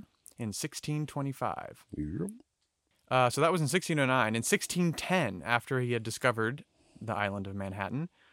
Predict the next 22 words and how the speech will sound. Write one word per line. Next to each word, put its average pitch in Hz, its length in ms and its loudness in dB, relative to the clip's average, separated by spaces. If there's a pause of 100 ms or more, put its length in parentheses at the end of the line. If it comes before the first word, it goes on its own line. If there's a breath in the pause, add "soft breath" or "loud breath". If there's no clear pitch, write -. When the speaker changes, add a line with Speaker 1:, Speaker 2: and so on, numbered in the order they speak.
(180 soft breath)
Speaker 1:
Hudson 165 380 2
obtained 151 440 2
backing 131 340 4
for 123 100 -2
another 120 240 2
voyage, 113 560 0
this 127 160 0
time 120 260 0
under 117 200 0
the 120 100 0
English 160 380 0
flag. - 440 -6 (680)
The 123 80 -2
funding 135 320 4
came 127 240 2
from 123 200 0
the 113 60 0
Virginia 123 440 2
Company 110 520 -2 (540)
and 120 160 4
the 117 60 2
British 131 360 2